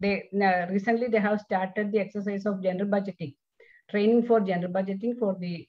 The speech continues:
elected women representatives from selected Gram Panchayats. And, uh, also they are starting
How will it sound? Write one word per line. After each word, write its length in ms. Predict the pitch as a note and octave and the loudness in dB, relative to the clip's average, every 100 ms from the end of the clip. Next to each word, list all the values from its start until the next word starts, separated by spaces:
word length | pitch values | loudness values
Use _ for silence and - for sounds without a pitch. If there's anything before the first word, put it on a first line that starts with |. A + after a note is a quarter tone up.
| _ | _
elected 360 | F3 F3+ F#3+ F3 | -4 -2 -2 -2
women 260 | E3+ E3 | -2 -2
representatives 800 | E3 E3+ F3+ - F3 E3+ E3+ E3+ - | -4 -6 -8 -8 -8 -6 -6 -8 -6
from 300 | F3 F3 F3+ _ _ - | -4 -4 -8 _ _ 0
selected 540 | G3 G#3 - B3+ B3+ - _ _ - | 0 0 2 2 2 -10 _ _ -4
Gram 240 | F3+ E3+ D#3+ | 0 0 -2
Panchayats. 480 | D3+ D#3 D3+ - - _ - _ | -6 -6 -8 -8 -16 _ -20 _
And, 420 | G3+ G3 G3 F#3+ F#3 | 0 4 4 2 0
uh, 180 | F3+ F3 | 0 2
also 340 | G#3 G#3 C4 | 0 0 0
they 140 | A3 G3+ | 2 4
are 180 | G3+ G3 | 4 2
starting 720 | - F#3+ F#3 F#3 A3 A#3+ B3+ | -2 0 0 -2 -2 -2 -4